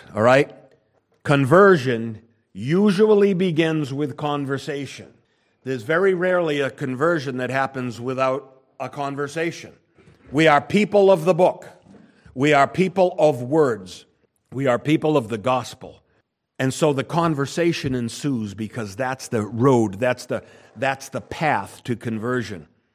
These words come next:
And so back to our verse, we should note that the woman instantly recognizes Jesus as a Jew. Don't you ever find that interesting? Here they are, virtually in the same country.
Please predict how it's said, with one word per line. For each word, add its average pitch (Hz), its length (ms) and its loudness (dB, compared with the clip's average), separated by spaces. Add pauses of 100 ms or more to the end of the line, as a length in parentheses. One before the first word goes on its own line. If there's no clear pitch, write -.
(200)
And 123 100 -8
so 147 140 0
back 143 260 -2
to 147 140 -2
our 143 100 6
verse, 156 380 0 (240)
we 151 120 2
should 147 240 -2
note 165 220 2
that 160 140 -4
the 147 80 -2
woman 151 420 0
instantly 190 640 0
recognizes 139 880 -4
Jesus 127 440 -8
as 127 220 -6
a 127 40 -10
Jew. 117 380 -4 (640)
Don't 220 180 6
you 269 40 0
ever 254 140 4
find 233 260 -2
that 202 140 2
interesting? 196 520 -8 (480)
Here 208 180 -2
they 214 180 0
are, 143 320 -2
virtually 190 600 0
in 135 100 -4
the 120 100 -8
same 147 280 -6
country. 131 440 -6